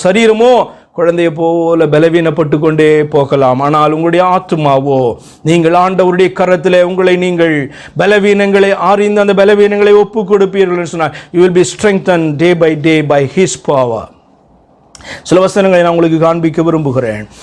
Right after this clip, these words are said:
சங்கீத புஸ்தகம் எண்பத்தி நான்காம் அதிகாரம் ஏழாவது வசனம். சங்கீதம் எண்பத்தி நான்கு ஏழு. "அவர்கள் பலத்தின் மேல் பலமடைந்து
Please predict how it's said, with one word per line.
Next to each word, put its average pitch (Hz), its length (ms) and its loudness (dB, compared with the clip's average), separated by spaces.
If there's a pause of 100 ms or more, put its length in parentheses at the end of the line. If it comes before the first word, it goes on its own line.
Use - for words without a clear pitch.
(200)
சங்கீத 226 380 0
புஸ்தகம் 220 420 0
எண்பத்தி 220 360 -2
நான்காம் 220 300 0
அதிகாரம் 220 420 0
ஏழாவது 226 420 0
வசனம். 156 440 -6 (1500)
சங்கீதம் 214 500 0
எண்பத்தி 214 440 0
நான்கு 190 280 -2
ஏழு. 151 300 0 (420)
"அவர்கள் 214 520 0 (840)
பலத்தின் 277 520 0
மேல் 262 220 2
பலமடைந்து 190 680 0